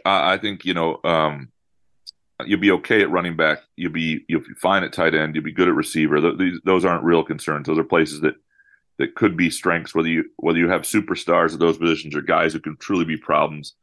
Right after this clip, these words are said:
We'll find out. I think Coleman has a chance to be that. We'll see if they develop any other guys or, or bring anybody else in, um, who can. I think the other, the other element is this, is the,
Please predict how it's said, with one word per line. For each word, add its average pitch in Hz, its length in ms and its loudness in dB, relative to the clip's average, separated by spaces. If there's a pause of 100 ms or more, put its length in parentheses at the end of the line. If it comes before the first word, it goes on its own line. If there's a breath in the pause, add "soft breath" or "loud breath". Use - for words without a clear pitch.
(560)
We'll 82 160 0
find 80 320 0
out. 76 180 4
I 78 40 2
think 82 200 -2
Coleman 80 340 -2
has 76 180 -2
a 73 80 -6
chance 73 340 -6
to 71 80 -12
be 73 160 -2
that. 71 280 0
We'll - 80 -10
see 82 140 -2
if 78 80 0
they 76 200 -2 (600)
develop 87 340 0
any 87 140 -2
other 80 140 0
guys 80 480 -2
or, 76 160 -2
or 78 120 -2
bring 85 200 -2
anybody 82 260 0
else 80 260 0
in, 78 300 -6 (500)
um, 71 460 -2 (460)
who 85 180 -6
can. 87 460 0 (500 soft breath)
I 110 100 0
think 139 180 -4 (140)
the 104 160 2
other, 120 340 0
the 98 160 -2
other 104 180 0
element 90 320 -2
is 85 100 -8
this, 85 260 -2
is 80 380 2 (180)
the, - 240 -6